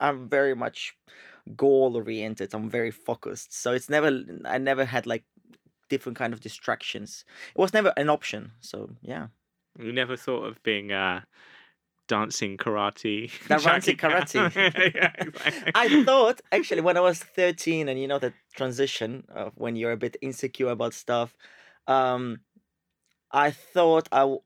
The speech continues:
Speaker 1: why shouldn't I become a football player?
Speaker 2: Mm.
Speaker 1: I, but I definitely don't regret it. Number one, I'm, I'm not good.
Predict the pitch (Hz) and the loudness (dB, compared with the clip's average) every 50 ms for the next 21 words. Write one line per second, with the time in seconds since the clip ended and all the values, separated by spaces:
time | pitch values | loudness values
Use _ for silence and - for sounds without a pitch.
0 | _ - - 139 135 139 143 151 - - 143 135 135 139 135 123 135 - - 123 | _ -14 -2 2 4 4 4 2 0 0 -2 0 2 0 0 0 -2 -6 -4 -6
1 | 120 120 - - 147 143 135 156 160 156 151 147 151 156 185 202 - _ _ - | -6 -6 -6 -6 -6 -2 0 0 -2 0 0 0 0 0 -2 -6 -10 _ _ -18
2 | - 107 104 92 90 90 107 _ _ _ _ _ _ _ _ _ _ _ _ _ | -16 -16 -16 -16 -18 -20 _ _ _ _ _ _ _ _ _ _ _ _ _ _
3 | _ - - - 127 135 135 - 123 117 127 127 123 123 123 120 - _ _ _ | _ -10 -4 0 2 2 2 0 0 0 2 2 4 2 0 0 -4 _ _ _
4 | 131 127 127 - - 120 120 117 113 113 98 117 110 110 - 107 101 - 107 107 | -2 -2 -2 -2 -6 -6 -4 -4 -4 -4 -4 -6 -6 -6 -8 -12 -10 -6 -6 -6
5 | 104 - - 104 - - _ - _ _ _ _ - 143 156 151 147 160 185 214 | -6 -6 -8 -10 -12 -12 _ -20 _ _ _ _ -4 2 2 4 4 6 4 4
6 | 190 - - 135 131 120 - - - 120 123 117 117 113 - - 92 - - - | 2 2 0 0 -2 -2 -6 -6 -6 -6 -4 -4 -4 -6 -6 -8 -10 -12 -12 -16